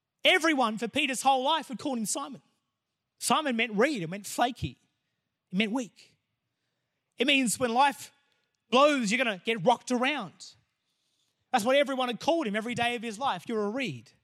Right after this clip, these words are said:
<laughs> "Hey, Reed, how are you?" "Ah, good morning, Reed. Nice to meet you." "Ah, Reed, good to see you, buddy." Everyone, every day of his life, had called him a flaky reed because that's what he was. He was flaky.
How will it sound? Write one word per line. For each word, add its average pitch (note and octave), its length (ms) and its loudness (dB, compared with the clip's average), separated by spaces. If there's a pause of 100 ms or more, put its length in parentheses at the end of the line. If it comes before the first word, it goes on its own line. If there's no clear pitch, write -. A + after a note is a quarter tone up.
(720)
<laughs> - 360 -10
"Hey, C4 200 4
Reed, G#3 420 2
how A#3+ 180 -4
are C4+ 140 -4
you?" B2 160 -10 (840)
"Ah, D#4 280 2
good D4+ 160 4
morning, A3+ 480 2 (120)
Reed. A#3 440 2
Nice A3 300 0
to B3 60 0
meet A3 200 -2
you." F3 200 -10 (760)
"Ah, D#3+ 400 4
Reed, F#3 480 4
good G#3 160 2
to A3 80 2
see G#3+ 260 2
you, F#3+ 80 2
buddy." F#3+ 360 0 (120)
Everyone, G#3 500 2
every G3+ 240 0
day G3+ 220 2
of F3+ 60 -2
his F#3+ 160 -4
life, D3 360 0 (180)
had G3 180 2
called G3 180 4
him E3+ 80 -2
a D#3 60 -4
flaky E3+ 400 -4
reed C#3 280 -8 (1000)
because G3 180 6
that's G#3+ 180 4
what G#3 140 0
he G3+ 60 2
was. F#3+ 320 0
He F3+ 80 -2
was F3 120 -4
flaky. B3+ 440 -8